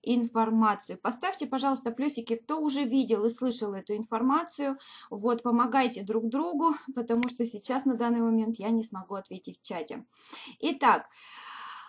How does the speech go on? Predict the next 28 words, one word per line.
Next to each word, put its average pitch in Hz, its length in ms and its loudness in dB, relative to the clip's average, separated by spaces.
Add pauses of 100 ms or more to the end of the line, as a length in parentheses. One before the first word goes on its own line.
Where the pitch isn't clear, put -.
(120)
каталог, 262 500 4
конечно, 262 540 8
у 240 40 4
нас 247 220 4
с 214 60 -8
вами 240 240 4
шикарный. 226 720 4
К - 100 -12
восьмому 262 460 4
марта, 285 680 6 (180)
а, 226 140 0
в - 100 -8
ка-, 226 200 0
подарков, 233 880 0 (100)
как 220 240 -2
обычно, 214 420 -2
намного 202 440 -4
больше, 214 400 0
чем 185 240 -10
к - 20 -12
двадцать 208 300 -6
третьему 202 360 -6
февраля. 185 540 -10
Почему? 190 440 -8
Потому - 340 -6
что, - 160 -8
конечно, 196 500 -6
мы 190 340 -8